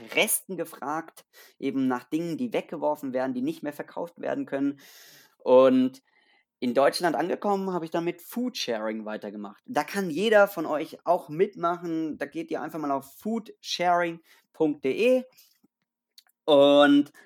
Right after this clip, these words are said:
dann macht man ein kleines Quiz und kommt da rein, kriegt einen kleinen Ausweis und kann in, das ist in allen deutschen Städten, wird da aktiv, äh, gerettet und kann sich da engagieren. Und so gibt's dann auch bei meinen Vorträgen gerettetes Essen.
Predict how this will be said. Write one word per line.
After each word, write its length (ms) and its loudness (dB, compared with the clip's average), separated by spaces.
dann 360 2
macht 180 -4
man 80 -4
ein 20 -8
kleines 300 -2
Quiz 400 6
und 360 0
kommt 220 -2
da 80 8
rein, 300 6
kriegt 260 -14
einen 80 -6
kleinen 200 -2
Ausweis 500 0
und 100 -8
kann 340 -6
in, 280 -6
das 160 -10
ist 140 -2
in 100 -6
allen 260 2
deutschen 320 0
Städten, 760 -10
wird 140 -10
da 280 -10
aktiv, 640 -8
äh, 220 -2
gerettet 600 -2
und 200 -10
kann 400 -4
sich 160 -8
da 180 -4
engagieren. 640 -2
Und 380 -8
so 320 -4
gibt's 220 -10
dann 120 -8
auch 140 -10
bei 120 -12
meinen 240 -10
Vorträgen 680 -14
gerettetes 540 -12
Essen. 300 -20